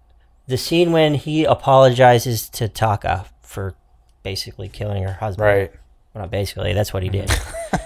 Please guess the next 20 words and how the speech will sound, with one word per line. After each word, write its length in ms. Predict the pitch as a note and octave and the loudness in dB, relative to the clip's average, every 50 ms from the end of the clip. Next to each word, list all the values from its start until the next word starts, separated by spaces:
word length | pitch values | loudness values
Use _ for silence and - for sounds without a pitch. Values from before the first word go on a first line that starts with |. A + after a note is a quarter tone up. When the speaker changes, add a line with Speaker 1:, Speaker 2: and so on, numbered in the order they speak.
| - - | -10 -6
Speaker 1:
And 80 | - A#2 | -4 -2
I 40 | A#2 | -2
was 80 | G#2+ G#2+ | -2 -2
like, 120 | G#2 - | -4 -6
"Holy 260 | - - D#3 D#3+ C#3+ | -4 -4 -2 0 0
crap." 480 | C3+ - - C#3 B2 G2 F2+ - - _ _ _ _ _ _ _ _ - _ _ - - _ _ - | -2 0 2 4 4 4 2 -2 -8 _ _ _ _ _ _ _ _ -20 _ _ -20 -20 _ _ -4
You 80 | C3+ B2+ | 2 4
know, 100 | B2 B2 | 6 6
I 60 | B2 | 6
was 100 | B2+ B2+ | 4 4
like, 100 | C3+ C3+ | 2 0
"Holy 240 | - - E3 E3+ D#3+ | 0 2 2 2 2
crap." 400 | - - E3 C#3 A2 - - - _ _ _ _ - - | 4 4 4 4 4 2 -2 -8 _ _ _ _ -14 -10
Like, 140 | A#2 B2 - | -8 -4 0
her 120 | C#3+ E3 F#3 | 2 2 2
performance, 500 | G3+ F#3 - F3+ D#3+ D#3 D#3+ D3+ - - | 2 0 0 2 2 2 2 0 -2 -4
his 160 | - D#3 - | -6 -6 -6
performance, 680 | - D#3 C3+ - D3 C#3 C3+ C3+ C3 B2+ - - - - _ _ _ _ _ _ _ _ _ _ _ _ | -6 -8 -6 -2 0 2 2 2 2 0 -2 -6 -14 -18 _ _ _ _ _ _ _ _ _ _ _ _
it, 280 | - B2+ C3 C3+ - B2+ | -2 0 0 0 2 4
there, 300 | C#3 D3 E3 D#3+ E3 | 6 6 6 4 2